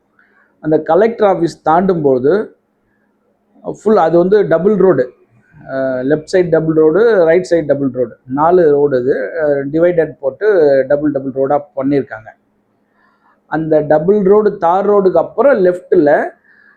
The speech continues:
இந்த ஃபேவர் பிளாக்லாம் போட்டு அது ஒரு பேசேஜா வச்சிருக்காங்க. அந்த இடத்துல ஒரு கார் நின்னுட்டு இருக்கு. நான் வந்து ஒரு நூறு அடி தூரம், அந்த காருக்கும் எனக்கு ஒரு நூறு அடி தூரத்துல நான் வந்துட்டு இருக்கேன்.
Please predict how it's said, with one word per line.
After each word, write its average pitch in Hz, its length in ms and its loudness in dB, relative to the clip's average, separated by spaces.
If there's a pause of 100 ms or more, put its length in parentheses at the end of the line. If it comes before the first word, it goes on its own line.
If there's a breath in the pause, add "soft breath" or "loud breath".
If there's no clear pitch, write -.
(140)
இந்த 175 200 0
ஃபேவர் 190 320 0
பிளாக்லாம் 170 480 0
போட்டு 151 300 -2
அது 180 320 2
ஒரு 196 180 2 (440)
பேசேஜா 165 800 0
வச்சிருக்காங்க. 131 420 -10 (880)
அந்த 175 340 0
இடத்துல 202 260 -2
ஒரு 165 180 0
கார் 165 400 0
நின்னுட்டு 147 160 2
இருக்கு. 110 320 -12 (1400)
நான் 175 260 0
வந்து 175 240 0
ஒரு 190 160 2
நூறு 190 260 4
அடி 156 160 2
தூரம், 175 240 2
அந்த 151 280 -2
காருக்கும் 190 640 0 (400)
எனக்கு 180 320 0
ஒரு 185 120 2
நூறு 180 260 2
அடி 165 120 2
தூரத்துல 147 480 0
நான் 165 240 2
வந்துட்டு 151 320 0
இருக்கேன். 151 400 -4